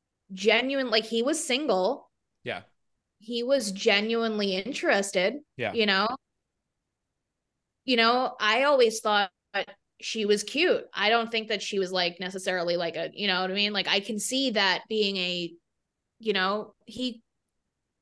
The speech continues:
Speaker 1: totally was interested.
Speaker 2: Yeah.
Speaker 1: And he was into the weirdness, and he was into whatever she was, like, <laughs> putting out there with the, you know, like, I just, I think that that was, um,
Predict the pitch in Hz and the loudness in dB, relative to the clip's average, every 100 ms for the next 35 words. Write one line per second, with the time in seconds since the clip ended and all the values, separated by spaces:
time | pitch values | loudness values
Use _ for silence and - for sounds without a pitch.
0 | _ _ _ _ _ _ _ - 233 226 | _ _ _ _ _ _ _ -4 4 6
1 | 233 233 214 202 247 302 220 - - - | 6 4 0 -2 -4 -4 -6 -6 -10 -14
2 | - _ - 113 - 202 208 196 214 208 | -20 _ -8 -8 -4 -4 -2 0 0 0
3 | 214 220 240 214 185 165 180 175 226 - | -2 2 4 6 4 0 0 -2 -2 -2
4 | 180 202 196 202 190 190 190 190 202 196 | -4 -2 0 2 2 -2 -4 -2 0 0
5 | 196 _ _ _ _ _ _ _ _ _ | -2 _ _ _ _ _ _ _ _ _
6 | _ 202 185 185 175 180 190 196 185 190 | _ -8 -4 0 0 0 0 0 -2 -4
7 | - - 180 180 185 180 175 156 _ _ | -10 -6 -2 -2 -4 -4 -4 -6 _ _
8 | - 185 - 233 226 - - 202 - - | -10 -10 -10 -12 -12 -14 -20 -20 -20 -20
9 | 185 - 247 233 226 196 208 220 247 - | -14 0 0 0 -4 -2 0 0 -2 -6
10 | - 180 165 202 - - - - _ - | -2 0 2 0 0 -12 -20 -20 _ -2
11 | 185 175 185 185 170 190 180 180 - 196 | 0 0 0 0 0 -2 0 -2 0 -2
12 | 190 208 208 208 196 196 214 208 196 185 | 0 -2 -2 -2 -2 -2 -6 -4 -4 -2
13 | 185 - 180 175 170 147 165 170 | -2 0 -2 -2 -4 -4 -6 -12